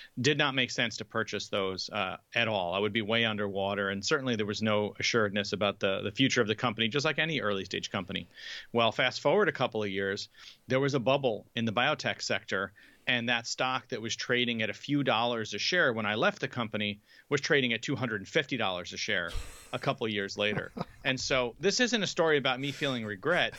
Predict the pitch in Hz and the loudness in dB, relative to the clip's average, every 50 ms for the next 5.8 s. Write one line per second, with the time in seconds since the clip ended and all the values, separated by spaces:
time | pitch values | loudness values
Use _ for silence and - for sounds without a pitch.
0 | - - 220 - - 123 - - 135 135 151 185 208 175 143 135 131 120 123 127 | 2 4 4 4 4 0 -2 0 0 2 2 2 4 2 2 2 0 -2 -4 -2
1 | 147 160 156 - 175 160 - 170 147 135 135 131 131 113 - - 156 147 147 131 | -2 -2 0 0 0 0 0 0 -2 0 2 2 0 0 -2 -4 -2 -2 -2 -2
2 | 131 - - 143 135 - - 120 - - - 139 127 113 104 110 110 - - 131 | -2 -2 -2 -2 -2 -2 -6 -10 -8 -4 0 0 0 2 2 0 0 -2 -2 0
3 | 160 165 185 - 180 - - - - - - - _ - 135 147 160 117 135 151 | 2 2 2 0 -4 -8 -14 -20 -20 -18 -20 -6 _ 0 2 2 2 2 2 2
4 | 143 139 135 - - 165 185 175 - - 143 131 117 110 113 113 120 123 113 - | 2 2 2 2 4 4 4 2 0 0 0 0 0 0 0 0 -2 0 0 2
5 | 127 120 117 113 107 101 104 120 120 131 127 110 95 92 98 | 2 2 2 0 -2 0 2 2 2 2 0 -2 -6 -8 -12